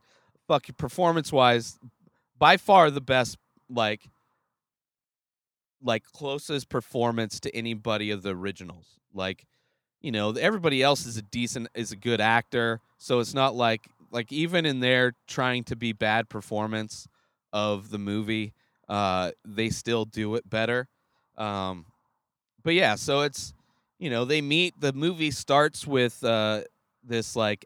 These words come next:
acting class in San Francisco, and Dave Franco is up there, and he's doing, like, this horrible, like, monologue from Shakespeare or some shit. And then, uh, the teacher asks if there's anybody else that wants to do s-, a thing, and, and Tommy w-,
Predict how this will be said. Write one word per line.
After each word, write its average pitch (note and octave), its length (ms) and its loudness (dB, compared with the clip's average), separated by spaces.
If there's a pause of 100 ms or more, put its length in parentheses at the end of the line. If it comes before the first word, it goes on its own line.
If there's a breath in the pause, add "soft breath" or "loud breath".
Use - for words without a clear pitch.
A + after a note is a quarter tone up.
acting C3+ 460 0
class C3+ 640 2 (240)
in A#2 100 -8
San B2+ 300 -2
Francisco, A#2+ 920 -4 (280)
and G2+ 580 -6
Dave A#2+ 300 0
Franco B2 600 0
is A2+ 140 -4
up A#2 200 -2
there, A#2+ 320 0
and A2+ 80 -2
he's G#2 180 -6
doing, A2 360 -4
like, G#2 220 -4
this G2 160 -6
horrible, G#2 680 -2
like, F#2+ 260 -4
monologue G2 580 -2
from F#2 120 -18
Shakespeare F#2+ 680 -8 (360 soft breath)
or G2 80 -6
some F#2+ 260 -6
shit. F#2 320 -6 (340 soft breath)
And G#2 160 -6
then, G2 560 -2
uh, F#2 240 -2
the F#2 100 -10
teacher A2+ 400 -6
asks G2+ 360 0
if F#2+ 80 -14
there's G2 220 -4
anybody G2 380 -6
else A#2+ 220 0
that C3 60 -6
wants A#2 240 -6
to A#2 80 -16
do A2+ 160 -6
s-, - 260 -12 (320)
a A2 140 -4
thing, A2 440 -2
and, G2+ 160 -6
and F#2+ 380 -10
Tommy A2 300 -2
w-, G#2+ 180 -6